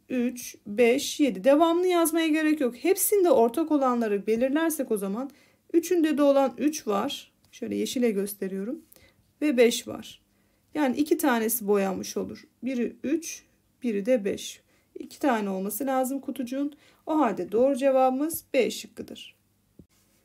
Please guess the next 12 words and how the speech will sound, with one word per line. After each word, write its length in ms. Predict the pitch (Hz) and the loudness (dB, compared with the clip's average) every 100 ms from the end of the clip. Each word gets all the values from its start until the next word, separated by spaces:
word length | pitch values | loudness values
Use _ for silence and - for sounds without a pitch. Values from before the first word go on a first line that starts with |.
| _ _ _ _ - | _ _ _ _ 6
Bir 160 | 330 415 | 8 8
sınıftaki 720 | - 359 302 302 240 240 202 | 6 2 2 2 0 0 2
bazı 340 | 254 349 339 | 4 4 4
öğrencilerin 800 | 330 277 226 208 202 185 185 185 | 4 4 2 -2 -4 -4 -6 -4
okul 340 | - 277 - 359 | 0 0 2 2
numaraları 720 | 339 302 240 220 196 180 - | 2 4 4 2 -2 -6 -8
aşağıdaki 640 | - 311 349 311 233 226 214 | -6 -2 0 2 0 -2 -2
tabloda 500 | 320 269 220 277 254 | 0 2 2 2 2
verilmiştir. 800 | 233 220 196 202 - - - _ _ _ _ _ | 0 0 -4 -8 -12 -16 -18 _ _ _ _ _
Öğrenciler 760 | - 302 359 392 349 359 381 320 | 8 8 10 8 6 6 6 4
ikişer 480 | 302 302 359 370 339 | -2 0 2 0 0
kişilik 460 | - 285 285 - | -2 0 -2 -2